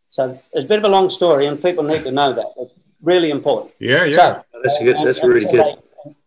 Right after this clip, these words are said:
Speaker 1: and, until they, uh, yeah, until they, uh,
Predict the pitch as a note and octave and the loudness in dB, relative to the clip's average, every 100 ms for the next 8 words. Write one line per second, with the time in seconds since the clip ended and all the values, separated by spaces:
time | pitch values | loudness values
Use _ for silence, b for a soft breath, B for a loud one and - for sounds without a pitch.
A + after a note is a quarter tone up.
0 | - D3 D3+ D3 C3+ D#3 C#3 C3+ C3 B2+ | -8 -8 -4 -6 -2 -2 2 0 2 2
1 | B2 A#2+ - _ _ _ _ C3 B2+ A2 | 0 -2 -12 _ _ _ _ -4 -2 -2
2 | - B2 A#2+ D3+ C3+ B2+ A#2+ | -8 -14 -6 -2 0 0 -2